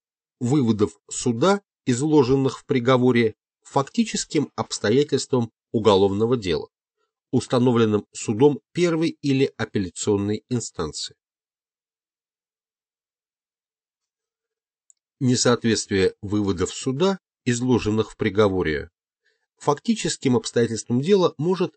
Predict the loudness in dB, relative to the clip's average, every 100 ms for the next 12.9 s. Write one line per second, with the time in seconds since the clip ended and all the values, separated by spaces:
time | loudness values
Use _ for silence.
0 | -4 0 4 4 2 0 -2 -4 0 -2
1 | 0 -2 -2 -2 0 2 2 0 -4 -4
2 | -2 0 -2 -4 -8 -2 -2 2 2 2
3 | -2 -4 -2 0 0 -2 -4 -14 -14 -18
4 | -20 _ _ _ _ _ _ 0 0 2
5 | 0 0 0 -2 0 -2 -4 -10 -10 -4
6 | -2 -2 -6 -6 -8 -4 -4 -4 -10 -20
7 | _ _ _ _ _ _ _ _ _ -12
8 | -2 -2 -2 -4 2 2 2 0 0 -4
9 | -10 -6 -4 -4 -6 -10 -2 -2 -2 _
10 | _ _ _ 2 2 4 4 2 0 0
11 | 0 0 -4 -6 -8 -8 -6 -4 -6 -4
12 | -4 -2 -4 -4 -2 2 2 2